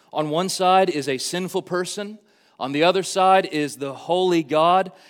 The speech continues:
and there's no way to cross the great divide between the sinful person and the holy God. Mankind cannot reach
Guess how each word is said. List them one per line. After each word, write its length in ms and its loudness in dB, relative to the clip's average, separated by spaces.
and 140 0
there's 240 -4
no 580 0
way 340 4
to 140 -14
cross 520 2
the 120 -12
great 360 0
divide 680 0
between 320 -8
the 80 -6
sinful 520 -2
person 600 -6
and 220 -2
the 60 -2
holy 340 -4
God. 460 2
Mankind 640 -4
cannot 480 -4
reach 720 -6